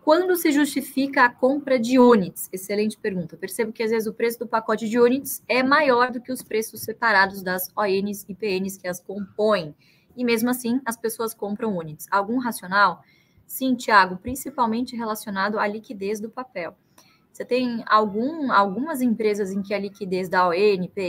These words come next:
N ou UNIT é indiferente, que você consegue operar normalmente, principalmente se você é um pequeno investidor, né, um pequeno sócio.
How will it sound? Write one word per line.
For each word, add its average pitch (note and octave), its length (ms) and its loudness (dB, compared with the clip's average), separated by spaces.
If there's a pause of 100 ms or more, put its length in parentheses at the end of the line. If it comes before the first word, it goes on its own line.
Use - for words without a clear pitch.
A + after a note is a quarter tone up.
(180)
N F#3+ 100 -2
ou F3+ 140 -2
UNIT G3+ 320 -6
é F#3+ 40 -6
indiferente, F#3 760 -6
que - 80 -20
você F3+ 240 -12
consegue F3+ 360 -10
operar F3+ 320 -6
normalmente, G3 680 -2
principalmente F#3 400 -16
se - 60 -18
você F#3+ 200 -16
é F3 40 -6
um F3+ 40 -12
pequeno F3 340 -20
investidor, D#3+ 640 -6
né, F3+ 100 0
um D#3 60 -12
pequeno D#3+ 340 -20
sócio. D#3+ 580 -4